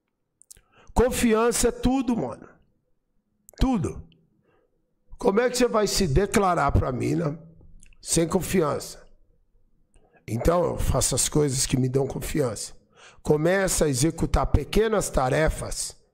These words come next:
e concluí-las. Você vai ver como você começa a se sentir bem.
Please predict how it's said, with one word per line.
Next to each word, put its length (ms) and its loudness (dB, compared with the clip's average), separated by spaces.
e 120 2
concluí-las. 1300 -2
Você 180 -2
vai 140 2
ver 140 0
como 260 0
você 240 -2
começa 440 0
a 20 0
se 160 -4
sentir 440 -2
bem. 460 -2